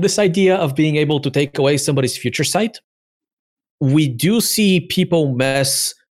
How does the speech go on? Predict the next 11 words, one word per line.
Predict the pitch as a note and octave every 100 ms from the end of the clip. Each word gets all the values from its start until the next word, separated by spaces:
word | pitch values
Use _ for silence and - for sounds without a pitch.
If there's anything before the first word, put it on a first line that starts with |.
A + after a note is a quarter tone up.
| -
with | A#2+ B2+ -
other, | - B2+ B2+ A#2 A2+ -
or | A#2+ G#2+ - _
we | - B2+
do | A#2+ D#3
see | - E3 C#3
entities | F3+ F3+ C#3 C3+ B2 A2
mess | C3 -
with | B2+ -
other | A#2+ A#2
entities' | A#2 A#2+ A2 - G#2+ G2+ F#2+ -